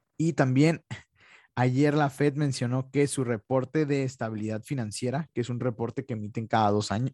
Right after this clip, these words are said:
cada dos veces al año, eh, mencionó lo que todos nos estábamos preguntando hace unas semanas con el caso de Evergrande,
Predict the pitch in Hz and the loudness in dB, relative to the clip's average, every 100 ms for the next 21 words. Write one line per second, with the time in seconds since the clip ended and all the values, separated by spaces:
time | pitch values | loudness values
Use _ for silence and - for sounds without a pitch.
0 | _ - 107 110 110 - _ - - 131 | _ 0 2 2 -2 -8 _ -20 0 2
1 | 135 127 127 117 107 131 185 220 - - | 2 0 -4 -4 -4 -2 -2 -2 -8 -20
2 | _ _ - 151 170 175 - _ _ _ | _ _ 0 2 4 2 -2 _ _ _
3 | _ _ _ _ 147 151 139 143 143 170 | _ _ _ _ -2 -2 -2 -4 0 0
4 | 180 160 143 143 - 160 156 - 139 117 | 2 2 0 -2 -2 -2 -2 -6 -6 -2
5 | 127 143 139 - 120 113 127 139 139 131 | -2 -2 -4 -6 -6 -4 -4 -2 -2 -2
6 | 139 135 139 120 117 139 156 - 135 117 | -2 -2 -4 -4 -2 -2 -2 -4 -6 -6
7 | 120 113 139 120 - 123 131 120 104 101 | -6 -4 -4 -4 -4 -4 -2 -4 -6 -8
8 | 98 | -10